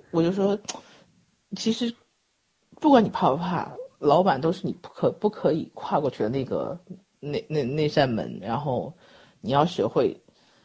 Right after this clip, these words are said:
面对他的时候用你的智慧。当然，如果你，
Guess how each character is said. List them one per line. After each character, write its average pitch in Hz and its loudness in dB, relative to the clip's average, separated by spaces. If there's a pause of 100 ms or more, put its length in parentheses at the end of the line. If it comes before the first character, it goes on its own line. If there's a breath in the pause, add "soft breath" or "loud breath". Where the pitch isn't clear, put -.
(160 soft breath)
面 160 0
对 135 -2
他 151 -4
的 151 -4
时 147 -6
候 117 2
用 135 2
你 98 -4
的 92 -2
智 - -4
慧。 - -6 (220)
当 165 2
然， 160 4
如 156 2
果 170 2
你， 113 -4